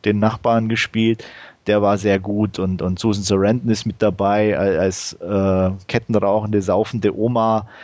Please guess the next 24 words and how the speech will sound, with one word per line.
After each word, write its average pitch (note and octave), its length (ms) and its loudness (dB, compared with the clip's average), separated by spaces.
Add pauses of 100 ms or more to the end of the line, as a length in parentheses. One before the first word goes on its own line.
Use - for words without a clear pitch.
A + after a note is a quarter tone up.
(320)
äh, G#2+ 360 2 (220)
die A2 80 -14
zwar G2+ 340 0
irgendwie G#2+ 220 -2
auch A2+ 120 2
nicht A#2 140 0
so A#2+ 100 0
ganz A2 380 0
reinpasste, B2+ 520 0
aber A2+ 260 0 (500)
wenigstens B2 440 -2
so B2+ 80 0
noch, A#2 300 -2
noch A#2+ 260 -2
normal A#2 540 0
agierte A2 500 0
in, F#2+ 200 -4
in G2+ 200 -6
einer G2+ 80 -2
gewissen G2 400 -4
Art F#2 220 -2
und G2 140 -2
Weise F#2+ 400 2
und F#2+ 200 -4